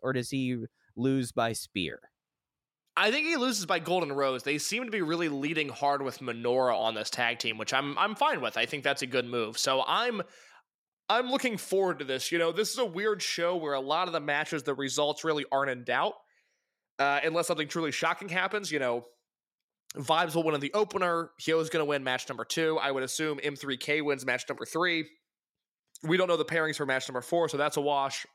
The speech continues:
Speaker 1: But it'll be the Ultima side.
Speaker 2: Yeah, <laughs> yes, it will. Uh, I would assume Z-Brats wins the Triangle Gate belts, and I would assume Gold Class wins here. The main event's really the only thing up in the air. But, yeah, I would, I would assume that Minoura leads this, that they have Minoura win with the Golden Rose.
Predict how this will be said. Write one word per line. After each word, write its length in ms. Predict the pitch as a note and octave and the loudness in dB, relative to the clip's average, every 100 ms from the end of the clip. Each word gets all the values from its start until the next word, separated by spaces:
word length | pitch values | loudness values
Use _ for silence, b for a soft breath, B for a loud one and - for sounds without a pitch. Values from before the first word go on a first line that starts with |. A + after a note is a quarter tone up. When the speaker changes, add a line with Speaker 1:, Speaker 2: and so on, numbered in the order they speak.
| _ - | _ -2
Speaker 1:
But 80 | D3 | 0
it'll 100 | C#3+ | 2
be 100 | D3 | 2
the 140 | A#2+ | 2
Ultima 340 | A#2 - A2+ | 0 0 -4
side. 420 | E2+ G2+ D#2 D2 - _ _ _ _ | 0 0 0 -2 -8 _ _ _ _
Speaker 2:
Yeah, 320 | F#3+ E3+ B2+ D3+ E3+ | 0 0 0 0 -2
<laughs> 180 | - F3 | -4 -4
yes, 280 | E3 - B2 | -4 -2 -2
it 80 | D#3+ | 0
will. 280 | C3+ C#3 B B B | 2 0 B B B
Uh, 380 | D3 D3 C#3 B2 A#2+ | 0 2 2 0 -2
I 120 | D3+ | 0
would 160 | D#3+ D#3+ | 2 0
assume 340 | D#3 F3+ D#3+ | 0 -2 -2
Z-Brats 720 | D3 D#3 E3 D3 C#3+ C#3+ - - | -4 -6 0 0 2 -2 -4 -4
wins 180 | D3+ C#3+ | -4 -4
the 60 | B2+ | -4
Triangle 280 | D3+ D3 | -2 0
Gate 140 | C#3 C3+ | 0 0
belts, 240 | C3 B2+ | 0 0
and 80 | C#3 | 0
I 60 | C3+ | 0
would 100 | C#3 | 0
assume 280 | C3+ D3 C3 | -2 -6 -4
Gold 200 | B2+ C3 | -4 -2
Class 320 | B2+ A#2 - | 0 0 -2
wins 220 | A#2 G#2+ | -6 -2
here. 180 | A#3 G3 | 0 2
The 80 | B2+ | 2
main 200 | G3 G3+ | 0 0
event's 260 | F3+ F#3 | -2 -2
really 160 | D#3 C#3 | 0 0
the 120 | B2+ | 0
only 140 | C3 B2 | -2 -2
thing 180 | A#2+ | -2
up 160 | - B2 | -2 -2
in 60 | A2 | -2
the 140 | A#2 | 0
air. 300 | C3+ C3+ A2+ B B B _ | 0 0 -2 B B B _
But, 300 | D3+ C#3 B2 - b b | 2 2 0 -6 b b
yeah, 200 | E3 G3+ C3 | 0 2 2
I 140 | D3+ | 2
would, 160 | F3 E3 D3+ | 2 0 0
I 100 | D3 | 0
would 160 | D#3 | 0
assume 420 | C#3+ C3 - E3 D3+ | -2 -4 -4 -4 -4
that 120 | C#3 | -4
Minoura 500 | C3+ C3 C3+ D3 C#3 | -4 -2 0 0 0
leads 300 | C#3+ C3+ A#2+ | -2 -4 -4
this, 280 | C3+ C#3 - | -2 -2 -4
that 100 | A#2 | -6
they 100 | A#2 | -2
have 200 | B2 A#2+ | -2 -2
Minoura 380 | B2+ C3 B2+ | -2 0 0
win 140 | B2 B2 | 0 -4
with 120 | A#2+ | -6
the 60 | A#2 | -4
Golden 300 | A#2+ A2+ G#2+ | -2 -2 0
Rose. 460 | C#3+ G3+ G3 F3+ | 2 2 0 -2